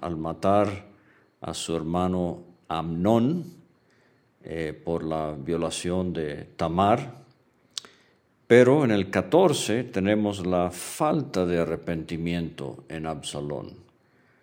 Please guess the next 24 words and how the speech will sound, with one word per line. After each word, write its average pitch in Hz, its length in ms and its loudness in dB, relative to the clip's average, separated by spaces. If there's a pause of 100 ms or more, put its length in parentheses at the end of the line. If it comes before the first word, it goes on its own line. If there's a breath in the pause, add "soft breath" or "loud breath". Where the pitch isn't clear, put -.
(240 soft breath)
Y 82 360 -6
vamos 85 360 -2
a 85 60 -4
ver 85 220 -2
esto 82 380 -4
en 80 80 -6
el 71 180 -10 (440 soft breath)
transcurso 85 800 -6
de, 76 340 -8 (640 soft breath)
eh, - 180 -12
la 73 200 -10
consideración 85 920 -4
de 78 80 -4
este 76 300 -10
capítulo. 71 600 -12 (1300 loud breath)
Entonces, 135 480 2
el, 110 540 2
eh, 104 200 0
final 123 600 2
del 110 220 2
capítulo 101 680 -2
trece, 98 520 0 (840 soft breath)
eh, 80 240 -4
ese 82 800 -2